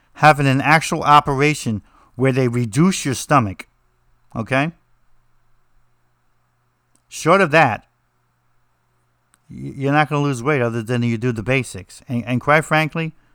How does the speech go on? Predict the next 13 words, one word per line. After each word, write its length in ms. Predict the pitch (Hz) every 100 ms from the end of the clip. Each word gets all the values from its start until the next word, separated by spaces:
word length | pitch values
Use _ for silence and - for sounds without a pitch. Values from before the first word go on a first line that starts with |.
| _ -
and 360 | 117 117 120 117
I, 40 |
you 120 | 120
probably 280 | 143 170 156
know 160 | 156 151
people 280 | 156 143 139
that, 260 | 135 123
you 60 | 135
know, 200 | 110 104 _ _ _ _
have 420 | - 127 120 98 -
had 200 | - 131
this 160 | 127 117
happen. 400 | 131 131 -